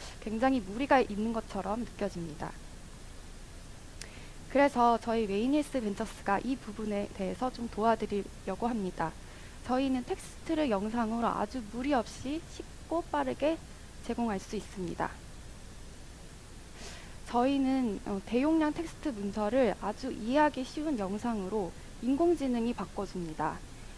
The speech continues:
사람이 직접 하는 게 아니라 인공지능이 제작을 해주기 때문에 기술자나 관련 데이터나 그리고 시간과 노력 이런 것들이 필요하지 않습니다. 그래서, 어,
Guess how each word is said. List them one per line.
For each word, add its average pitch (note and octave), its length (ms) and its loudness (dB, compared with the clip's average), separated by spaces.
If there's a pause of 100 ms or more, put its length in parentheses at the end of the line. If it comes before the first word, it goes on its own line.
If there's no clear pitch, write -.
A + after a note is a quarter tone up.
(160)
사람이 F#4 400 8
직접 C4+ 340 -2
하는 C#4 240 4
게 B3 60 8
아니라 A3 400 8
인공지능이 A#3+ 880 2
제작을 A3 360 0
해주기 D4 280 -2
때문에 G#3 580 0 (380)
기술자나 C4+ 760 2 (220)
관련 A3+ 340 2
데이터나 G#3 680 0
그리고 A3+ 500 -4
시간과 E4+ 440 2
노력 F#3+ 340 -2
이런 G#3+ 220 -2
것들이 G#3 380 -6
필요하지 D#4+ 440 0
않습니다. E3+ 640 -4 (680)
그래서, B3 520 4 (220)
어, G3+ 300 4